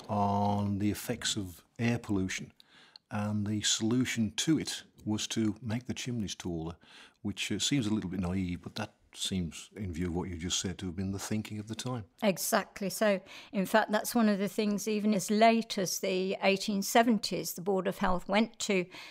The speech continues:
Speaker 2: some of the industrialists and they said, "Can you please build your chimneys higher to try and take it away?" They believed that the atmosphere would somehow just absorb the problem. The main thing was getting it away from the people, from the buildings, and it floated up in the atmosphere and it would disappear.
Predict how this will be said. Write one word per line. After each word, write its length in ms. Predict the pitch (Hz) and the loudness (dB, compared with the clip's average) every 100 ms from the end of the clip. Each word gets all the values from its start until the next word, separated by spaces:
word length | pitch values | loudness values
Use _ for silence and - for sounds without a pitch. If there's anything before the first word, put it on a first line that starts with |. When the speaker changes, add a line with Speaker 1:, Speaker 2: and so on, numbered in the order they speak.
| - | -8
Speaker 2:
some 200 | - 220 | 4 6
of 40 | |
the 80 | 202 | 8
industrialists 1040 | 190 202 196 - 196 180 165 - - - - | 6 6 4 2 2 2 0 -6 -6 -8 -2
and 140 | 185 185 | 0 2
they 100 | 175 | 2
said, 320 | - 175 - | 2 0 2
"Can 240 | - 220 | 4 6
you 140 | 214 185 | 4 2
please 520 | - 233 180 170 - | 2 2 2 -2 -6
build 440 | - 202 190 175 | 0 0 0 -2
your 300 | 190 180 180 - _ | 0 0 -2 -6 _
chimneys 460 | - 175 175 175 - | -6 -4 -6 -8 -4
higher 360 | 196 170 170 - - - | -2 -2 -4 -8 -20 -14
to 60 | 165 | -12
try 280 | - 208 | 0 2
and 160 | 180 180 | 2 0
take 320 | - 233 226 | 2 2 2
it 80 | 226 | -4
away?" 260 | 208 180 170 - - - | 0 0 -2 -10 -6 6
They 140 | 302 | 8
believed 680 | 269 277 302 269 170 165 - | 8 6 6 4 2 -2 -2
that 160 | 214 | 0
the 80 | - | 4
atmosphere 640 | 220 - 220 - - 196 | 2 2 0 -2 -2 -2
would 120 | 190 190 | -2 -2
somehow 460 | - 202 190 196 | -2 0 2 0
just 520 | 196 202 185 - - - | 0 -6 -6 -8 -10 -2
absorb 760 | 185 175 - 226 226 220 214 - | -2 -2 -2 0 2 2 0 -6
the 80 | |
problem. 540 | 202 - 185 165 160 160 _ - - - | -10 -4 -4 -2 -6 -8 _ -20 -20 -2
The 40 | |
main 240 | 190 240 269 | 4 4 4
thing 100 | 226 | 2
was 160 | 208 | 0
getting 300 | - 208 226 | 0 2 2
it 100 | 214 | 0
away 240 | 190 208 196 | 2 4 2
from 220 | - 180 | -2 -6
the 60 | |
people, 480 | 170 254 254 - 247 | -2 0 0 0 -4
from 180 | 233 185 | -2 -4
the 60 | 165 | 0
buildings, 580 | 208 214 220 220 208 | 2 2 2 0 -2
and 80 | 202 | -6
it 80 | - | -8
floated 480 | - 262 302 302 - | 0 4 4 2 -4
up 160 | 220 | -2
in 80 | 233 | -2
the 80 | 202 | -2
atmosphere 460 | 175 190 - 190 175 | -2 -4 -8 -6 -4
and 100 | 175 | -4
it 80 | |
would 140 | 180 170 | -6 -8
disappear. 640 | 180 - - - 160 160 | -10 -10 -10 -4 -4 -4